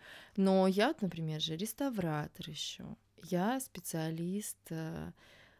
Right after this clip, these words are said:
рынка искусств. Кстати, был такой кейс, вот, обсудим. А, подавала я резюме, а, на работу,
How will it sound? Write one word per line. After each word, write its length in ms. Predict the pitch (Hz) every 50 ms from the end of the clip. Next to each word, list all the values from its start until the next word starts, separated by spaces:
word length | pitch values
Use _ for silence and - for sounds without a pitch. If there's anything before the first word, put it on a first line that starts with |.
| _ _ -
рынка 380 | 170 175 190 202 214 - 262 254
искусств. 340 | - - - 190 - - -
Кстати, 500 | - - - - 185 160 160 - - 165
был 160 | 156 190 254
такой 260 | - 269 262 - 233 226
кейс, 400 | - - 175 156 151 151 - -
вот, 340 | 170 160 151 151 - - - - _ _
обсудим. 560 | - 175 160 - - - 175 156 170 170 170 - - - - - - - - - - _ _ _
А, 600 | 180 175 170 165 165 165 160 160 160 160 160 151 -
подавала 520 | - 165 170 165 165 180 220 254 285 277 254
я 600 | 226 196 180 175 185 190 202 214 214 208 196 - - _ _ _ _ _ - - _ -
резюме, 800 | - 170 170 180 175 165 170 170 170 180 196 226 262 285 302 - - _ _ _ _ _ - -
а, 220 | - 170 165 165 160
на 240 | 160 160 175 185 185
работу, 920 | 175 165 156 160 190 226 277 311 - - 233 208 185 175 170 170 175 -